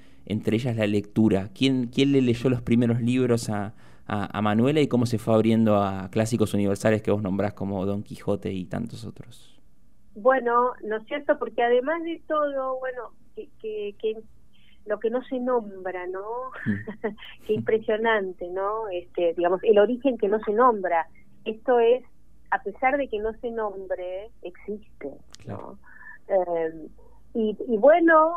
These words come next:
Speaker 2: eh, esto era una práctica habitual, vos sabés, la de mandar a las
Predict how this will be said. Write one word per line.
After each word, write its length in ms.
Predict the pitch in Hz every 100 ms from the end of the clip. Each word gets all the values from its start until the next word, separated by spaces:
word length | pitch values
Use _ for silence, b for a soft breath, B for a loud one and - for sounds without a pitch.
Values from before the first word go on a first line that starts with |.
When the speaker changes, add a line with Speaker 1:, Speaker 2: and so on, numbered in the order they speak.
| -
Speaker 2:
eh, 200 | 220 214 302
esto 280 | 330 370
era 140 | 370 349
una 200 | 320 311
práctica 500 | 285 285 - 294 240
habitual, 600 | 214 202 294 285 247 220
vos 160 | 214
sabés, 460 | 214 214 214 208 214 247 - - - - -
la 100 | 180
de 120 | 190
mandar 640 | 185 180 196 226 233 247 -
a 60 | 196
las 140 | 190